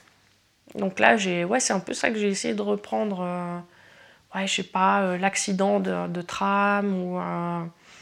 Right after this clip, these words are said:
hum, son lien avec la mort, ce genre de choses, ouais. Mais de les transformer en quelque chose de, hum,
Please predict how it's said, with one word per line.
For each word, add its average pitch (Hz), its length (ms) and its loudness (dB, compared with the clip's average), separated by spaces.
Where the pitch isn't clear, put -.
hum, 180 760 -6
son - 260 0
lien 196 300 4
avec 185 260 0
la 196 160 4
mort, 202 720 4
ce - 120 -2
genre 208 220 0
de 202 80 2
choses, 202 340 0
ouais. 196 140 2
Mais 196 120 6
de 190 160 4
les 202 440 6
transformer 226 800 4
en 220 100 4
quelque 196 360 -2
chose 208 340 -2
de, 185 80 0
hum, 170 800 -2